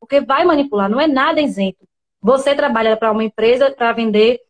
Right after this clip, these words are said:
vamos dizer, um parafuso. Você vai ter que manipular aquele comprador pra, aquele cliente pra poder comprar esse parafuso. Então, é normal isso, né? Essa manipulação. A gente só tem que entender com, quando ela tá querendo causar um estrago. Mas manipulação pra marketing,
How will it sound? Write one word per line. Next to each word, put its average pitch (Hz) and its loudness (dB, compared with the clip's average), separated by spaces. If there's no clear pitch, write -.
vamos 233 2
dizer, 233 2
um 247 -2
parafuso. 262 0
Você 240 2
vai 285 -2
ter 320 0
que 349 2
manipular 269 0
aquele 240 0
comprador 220 -2
pra, 330 -2
aquele 262 0
cliente 254 -2
pra 294 -2
poder 294 0
comprar 269 0
esse 277 -6
parafuso. 277 -4
Então, 233 -2
é 254 0
normal 294 0
isso, 208 -6
né? 208 -2
Essa 247 0
manipulação. 240 0
A 202 -2
gente 226 -4
só 240 -2
tem 269 -2
que 262 -8
entender 240 0
com, 285 0
quando 285 0
ela 262 2
tá 240 -2
querendo 240 -2
causar 240 0
um 349 2
estrago. 196 -4
Mas 220 0
manipulação 294 0
pra 208 -2
marketing, 220 -4